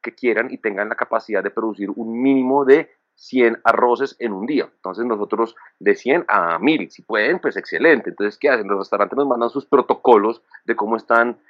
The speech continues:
eh, trabajando en términos de, eh, pues, de aseo y de protección contra la, eh,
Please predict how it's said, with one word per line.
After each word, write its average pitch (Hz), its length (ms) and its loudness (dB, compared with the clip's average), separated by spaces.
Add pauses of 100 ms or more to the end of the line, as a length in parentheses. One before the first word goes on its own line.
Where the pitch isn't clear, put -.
eh, 123 240 0
trabajando 107 840 2
en 110 200 -6
términos 107 460 -8
de, 101 680 0 (200)
eh, 98 600 2 (120)
pues, 117 200 0
de 98 240 0
aseo 117 580 0
y 139 120 0
de 110 100 2
protección 98 560 -6
contra 110 320 0
la, 101 520 2
eh, 92 520 -4